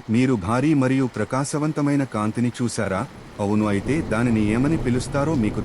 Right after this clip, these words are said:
తెలుసా? మెరుపు అనేది చాలా శక్తివంతమైన విద్యుత్ విస్ఫోటనం. ఇది చాలా త్వరగా జరుగుతుంది. ఇది చాలా అధిక వోల్టేజీని కలిగి ఉండి, చాలా తక్కువ వ్యవధిలో జరుగుతుంది.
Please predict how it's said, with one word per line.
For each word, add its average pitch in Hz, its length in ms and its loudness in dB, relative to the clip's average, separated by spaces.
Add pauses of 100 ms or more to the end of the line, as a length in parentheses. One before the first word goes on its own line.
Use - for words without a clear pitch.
తెలుసా? 101 320 -2 (1120)
మెరుపు 180 420 2
అనేది 151 320 6 (140)
చాలా 127 260 2 (120)
శక్తివంతమైన 143 840 2 (120)
విద్యుత్ 131 380 0
విస్ఫోటనం. 113 680 -2 (440)
ఇది 156 140 2 (100)
చాలా 131 320 0
త్వరగా 113 380 0
జరుగుతుంది. 101 600 0 (1080)
ఇది 180 260 2
చాలా 175 320 2
అధిక 131 300 0 (140)
వోల్టేజీని 131 680 2
కలిగి 107 360 0
ఉండి, 110 240 0 (260)
చాలా 196 260 0 (120)
తక్కువ 185 280 -2 (120)
వ్యవధిలో 107 440 0 (100)
జరుగుతుంది. 98 520 -2